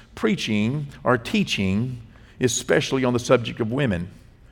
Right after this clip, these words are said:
But it's not only a virtue of women. Okay? It is a virtue that God requires from each one of us. Tonight we're talking about these two ladies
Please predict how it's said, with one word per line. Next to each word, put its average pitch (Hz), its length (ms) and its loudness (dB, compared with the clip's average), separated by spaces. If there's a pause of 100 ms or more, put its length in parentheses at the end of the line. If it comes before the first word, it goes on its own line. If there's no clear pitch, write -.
(160)
But 120 140 4
it's 123 140 -2
not 156 220 4
only 110 560 2
a 113 120 0
virtue 113 440 0
of 95 80 2
women. 101 440 0 (1120)
Okay? 104 400 0
It 131 140 2
is 131 140 4
a 127 60 8
virtue 117 640 4 (380)
that 110 160 -2
God 104 220 6
requires 101 420 2
from 104 140 -4
each 98 160 -4
one 120 160 -2
of 92 100 -2
us. 87 140 -6
Tonight 120 460 2
we're 113 120 0
talking 113 400 0
about 107 220 2
these 113 180 -2
two 113 160 -4
ladies 104 540 0